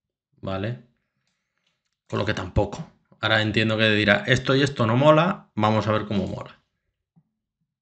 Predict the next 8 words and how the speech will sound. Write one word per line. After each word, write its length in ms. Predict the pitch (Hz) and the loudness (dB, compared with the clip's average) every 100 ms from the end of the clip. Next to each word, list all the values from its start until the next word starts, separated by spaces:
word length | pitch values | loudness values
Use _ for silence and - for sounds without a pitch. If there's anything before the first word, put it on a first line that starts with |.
| _ _ _ _ _ _ _ _ _ _ _ _ _ _ _ _ _ _ _ _ _ | _ _ _ _ _ _ _ _ _ _ _ _ _ _ _ _ _ _ _ _ _
Vale, 320 | 117 107 113 | -8 -6 -4
pues 600 | 135 117 127 151 - - - | -4 0 0 0 -2 -8 -4
en 120 | 117 | 0
el 120 | 113 | 2
archivo, 960 | 107 107 - 151 156 165 160 160 160 156 | 0 -2 0 2 2 2 2 4 4 4
en 80 | 123 | 2
el 60 | |
archivo, 300 | 113 - 113 | 0 -2 -4